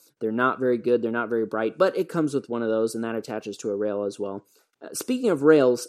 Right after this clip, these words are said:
this thing is absolutely packed with tactical rails. The blaster has two tactical rails on the sides, uh, or one on each side and one on the top. The barrel extension has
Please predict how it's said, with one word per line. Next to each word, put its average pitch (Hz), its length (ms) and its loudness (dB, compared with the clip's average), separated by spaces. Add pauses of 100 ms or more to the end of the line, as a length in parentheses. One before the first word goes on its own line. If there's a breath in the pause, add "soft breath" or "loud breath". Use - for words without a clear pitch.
this 185 240 6
thing 175 220 -2
is 147 320 0
absolutely 160 720 -2
packed 151 640 -8
with 127 220 -4
tactical 117 520 -8
rails. 98 360 -4 (260 soft breath)
The 123 80 -4
blaster 156 480 2
has 135 400 -2 (260 soft breath)
two 226 300 -2
tactical 180 460 -2
rails 147 440 6
on 135 160 0
the 135 60 0
sides, 135 680 -2
uh, 120 220 -6
or 127 180 4
one 143 220 2
on 160 120 2
each 143 220 0
side 127 280 -2
and 117 240 -4
one 139 200 2
on 127 280 -4
the 110 80 -6
top. 135 540 -2 (360 soft breath)
The 151 360 -2 (260 loud breath)
barrel 190 400 8
extension 123 640 -2 (180)
has 131 500 -4